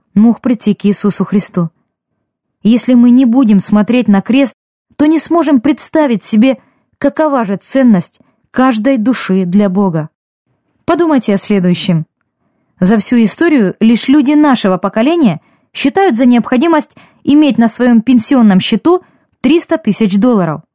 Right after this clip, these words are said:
Почему другие поколения так не считали? В заботе о наших жизненных нуждах доверяем ли мы больше деньгам, нежели Богу?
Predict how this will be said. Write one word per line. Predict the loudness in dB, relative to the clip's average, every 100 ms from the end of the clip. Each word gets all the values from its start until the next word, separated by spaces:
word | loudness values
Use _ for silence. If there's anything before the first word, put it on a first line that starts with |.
| _ _ _ _ _ _ _ _ _ _
Почему | -6 -2 0
другие | 2 0 0 0
поколения | -2 -2 0 2 0
так | 0 0
не | 2
считали? | 2 -2 0 -2 -2 -10 _ _ _ _ _ _ _
В | -2
заботе | 0 0 0 0
о | 2
наших | 2 0 0
жизненных | 2 2 4 2 2
нуждах | 0 0 0 -4 -8 _ _ _
доверяем | 0 2 2 0 0
ли |
мы | 0 0
больше | 0 -2 -4
деньгам, | 0 2 2 2 0 -4 -2
нежели | 2 2 2 0
Богу? | 0 -2 -6